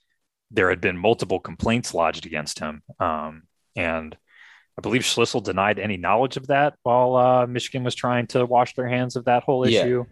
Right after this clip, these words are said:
Speaker 2: Uh, let me, let me just chime in on that, because that guy was there when I was in school, and, like, even I heard rumors about him. And obviously I was not in the position to do anything about it 'cause I didn't,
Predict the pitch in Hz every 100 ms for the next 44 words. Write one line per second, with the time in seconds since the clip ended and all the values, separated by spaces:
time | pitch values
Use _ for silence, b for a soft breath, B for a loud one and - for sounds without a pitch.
0 | - b 147 147 170 165 170 170 156 -
1 | - - - 113 110 107 107 101 101 -
2 | 98 87 - - B B 107 104 120 110
3 | 101 92 95 92 92 80 78 78 85 85
4 | 95 101 98 - - 113 110 - 113 107
5 | 107 104 B B B 107 98 92 95 87
6 | - - - - - 147 143 127 - 95
7 | 92 90 85 80 90 85 82 85 87 85
8 | 80 78 78 - 82 78 78 78 76 76
9 | 76 107 95 87 - 135 127 - 92 90
10 | 85 95 85 82 92 - 85 73 71 127
11 | 156 147 135 131 127 123 90 80 - 90
12 | 85 78